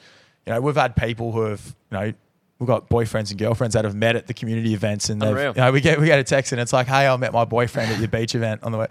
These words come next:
Speaker 1: and we're like, "That's crazy." And then
Speaker 2: Yes.
Speaker 1: after we do the session on, on the weekend, some people come up to us and go, "I've, I've been in a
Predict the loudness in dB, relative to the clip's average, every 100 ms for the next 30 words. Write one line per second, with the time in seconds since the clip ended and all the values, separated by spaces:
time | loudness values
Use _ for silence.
0 | -10 -8 -2 2 4 2 0 -4 -4 -4
1 | -2 -2 -4 0 0 -2 -6 -20 2 2
2 | 2 0 0 0 0 0 0 0 -2 -4
3 | -4 -2 0 0 -2 -4 -2 0 -2 -2
4 | -2 -2 -2 -4 -2 -2 -2 -4 -6 -20
5 | -20 -18 -2 -2 -2 -2 0 2 0 0